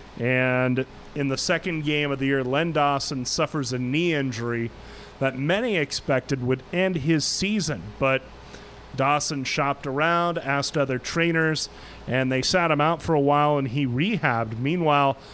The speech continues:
Mike Livingston was waiting in the wings. There was actually a second quarterback, Jackie Lee, that got hurt in week three. So Livingston was the number three quarterback for the Chiefs that year. Livingston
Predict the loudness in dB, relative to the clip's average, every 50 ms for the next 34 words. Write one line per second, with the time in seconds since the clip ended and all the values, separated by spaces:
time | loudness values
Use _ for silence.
0 | -18 -16 -8 -2 0 2 2 0 -2 -8 -20 -18 -12 -6 0 0 2 2 2 0
1 | 0 -2 -4 -4 -4 -2 -2 0 2 0 0 0 2 2 4 4 4 4 2 2
2 | 2 2 2 0 0 0 0 2 2 0 0 0 0 0 0 0 0 0 0 -2
3 | -4 -4 -2 0 0 0 0 -2 -6 -12 -18 -18 -18 -18 -18 -18 -18 -20 -20 -20
4 | -14 -4 -2 0 0 0 0 -2 -2 -2 -2 -4 -4 -4 -4 -4 -2 -2 0 2
5 | 2 2 2 0 0 0 2 2 2 2 0 0 -2 0 0 0 0 0 -2 -2
6 | 0 0 0 0 0 0 0 0 -2 -4 -10 -8 -2 0 0 0 0 -2 -8 -12
7 | -12 -14 -18 -18 -18 -18 -18 -18 -14 -4 -2 0 0 2 2 2 0 0 -2 -4
8 | -6 -2 0 2 2 2 0 -2 -2 0 0 0 0 0 -2 -2 -2 -2 -4 -6
9 | -6 -6 -6 -6 -4 -4 -2 0 0 -2 -2 -2 -2 -2 0 0 0 0 -2 -4
10 | -4 -6 -8 -4 0 0 2 2 0 -2 -4 -6 -2 0 2 2 2 2 0 0
11 | 0 0 -2 -4 -6 -12 -18 -18 -18 -18 -18 -16 -16 -18 -6 -2 2 2 2 2
12 | 2 0 -2 0 0 0 0 0 2 4 4 4 4 2 0 0 0 0 0 2
13 | 2 2 2 2 0 -2 -2 -4 -4 -2 0 0 0 -2